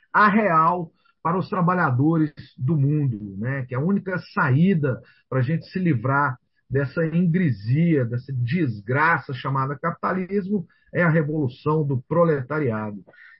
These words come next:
né? Então, esse quadrinho me surpreendeu pra cacete. Ele consegue ser, é, é,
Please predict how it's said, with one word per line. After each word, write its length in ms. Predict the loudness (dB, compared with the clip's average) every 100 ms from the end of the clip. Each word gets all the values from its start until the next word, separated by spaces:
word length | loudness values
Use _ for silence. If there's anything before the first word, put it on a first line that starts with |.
| -6
né? 360 | -4 -2 -4
Então, 400 | -2 0 0 0 4
esse 340 | 4 4 -2
quadrinho 520 | 0 0 0 0 2
me 160 | 2 0
surpreendeu 680 | -2 -4 -2 2 2 2 0 _ -2
pra 180 | -2
cacete. 840 | -2 -6 -8 -8 -4 -4 -4 -10 -8
Ele 180 | -4 -4
consegue 680 | -2 -4 -2 -2 0 -2 -4
ser, 640 | -6 -2 0 0 -2 -6 -8 -6
é, 180 | -4 -2 -2
é, 280 | -2 -4